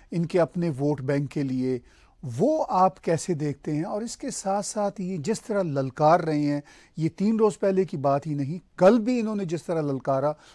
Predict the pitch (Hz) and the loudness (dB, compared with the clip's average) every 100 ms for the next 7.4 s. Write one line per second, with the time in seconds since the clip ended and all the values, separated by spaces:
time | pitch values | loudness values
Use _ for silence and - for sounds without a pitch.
0 | _ 151 147 151 156 156 151 180 165 156 | _ -2 0 0 -2 -6 -4 -6 -4 -4
1 | 143 147 139 147 135 143 156 156 - - | 0 0 0 -4 -2 0 0 -2 -8 -20
2 | - _ 147 147 143 - 156 131 160 147 | -20 _ 2 4 4 2 -2 0 0 0
3 | 143 147 - 139 135 156 160 170 131 143 | -2 -4 -4 -2 2 2 2 -2 0 0
4 | 135 139 147 135 139 139 135 123 135 139 | 0 -2 -4 -4 -4 -4 -6 -6 -6 -6
5 | - 147 139 139 - 160 120 170 180 143 | -4 -4 0 0 0 -4 2 4 6 4
6 | 131 139 135 135 131 131 127 127 117 135 | 0 -4 -4 -4 -6 -8 -4 -4 -4 -8
7 | - 170 143 151 | -6 -6 -4 -6